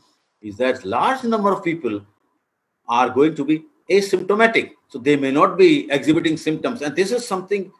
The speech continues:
something very, very, very, uh, crucial with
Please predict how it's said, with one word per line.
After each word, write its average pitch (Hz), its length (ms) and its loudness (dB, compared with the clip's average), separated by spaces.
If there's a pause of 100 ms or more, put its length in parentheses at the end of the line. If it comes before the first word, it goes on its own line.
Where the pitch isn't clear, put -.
(160)
something 170 380 -2
very, 185 440 6 (400)
very, 185 260 6
very, 180 460 6 (140)
uh, 151 120 0
crucial 226 600 4 (320)
with 156 240 2